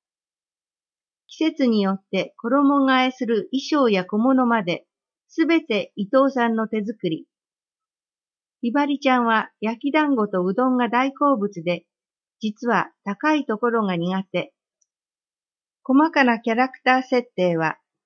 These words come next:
生みの親ならではの愛の強さだ。手作りのぬいぐるみの魅力は、すべて自分で作ったものに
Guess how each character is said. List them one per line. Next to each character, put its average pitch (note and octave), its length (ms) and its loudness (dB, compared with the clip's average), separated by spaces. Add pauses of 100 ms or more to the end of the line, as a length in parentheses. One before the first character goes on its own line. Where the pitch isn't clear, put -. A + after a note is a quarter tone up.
(140)
生 A3 80 0
み D4 180 8
の D#4 140 6
親 C#4+ 240 4
な D4 160 4
ら D4 140 2
で A3 120 0
は G3 160 2
の F3 320 0
愛 C4+ 240 2
の G3 180 0
強 G3 300 -2
さ D#3+ 180 -2
だ。 D3 200 -8 (1400)
手 B3 140 2
作 E4+ 240 0
り C#4+ 120 6
の A3+ 140 4
ぬ A3 140 2
い C4 100 2
ぐ A#3+ 80 -2
る B3+ 140 2
み A#3+ 120 4
の A#3 120 2
魅 A3 180 -2
力 A3 280 -2
は、 F#3+ 220 0 (440)
す E4 160 0
べ E4 120 4
て C4+ 140 2
自 F#3+ 180 -4
分 C#4 220 4
で C#4 160 0
作 C#4+ 220 -8
っ - 20 -10
た A#3 180 -2
も F#3+ 140 0
の F#3 140 0
に E3+ 240 -4